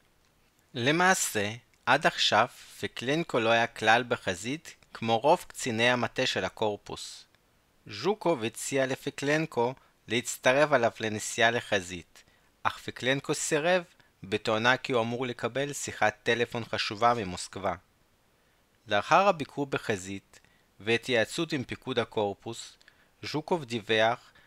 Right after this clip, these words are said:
כי כוחות הקורפוס לא יהיו מספיקים במקרה של מתקפה יפנית,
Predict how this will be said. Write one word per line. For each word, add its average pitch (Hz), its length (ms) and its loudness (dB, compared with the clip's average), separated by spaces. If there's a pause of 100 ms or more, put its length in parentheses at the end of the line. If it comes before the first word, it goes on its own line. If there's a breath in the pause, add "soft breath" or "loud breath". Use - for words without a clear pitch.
(200 soft breath)
כי - 80 -16
כוחות - 380 -2
הקורפוס 151 800 -2 (280 soft breath)
לא 139 180 0
יהיו 175 160 -2
מספיקים 139 640 -4
במקרה 113 400 -2
של 120 180 -6
מתקפה 117 520 -2
יפנית, 113 680 -4